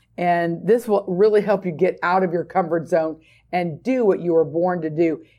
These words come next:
And it's so fun because people, there, it's a book that, where you get rid of excuses, you get rid of even reasons.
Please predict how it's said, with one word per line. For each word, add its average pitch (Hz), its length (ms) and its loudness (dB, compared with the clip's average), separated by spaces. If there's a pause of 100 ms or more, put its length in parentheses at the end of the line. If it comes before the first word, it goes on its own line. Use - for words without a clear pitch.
And 185 140 0
it's 180 180 -8
so 254 220 2
fun 202 340 -2
because 170 440 -2 (320)
people, 214 640 0 (300)
there, 185 200 2
it's 190 300 2
a 180 80 2
book 226 260 0
that, 180 180 2
where 190 100 -2
you 170 100 2
get 202 240 0
rid 208 160 2
of 180 100 2
excuses, 208 680 -4
you 165 80 -2
get 202 220 0
rid 202 200 2
of 196 60 -10
even 226 500 -4
reasons. 220 800 -4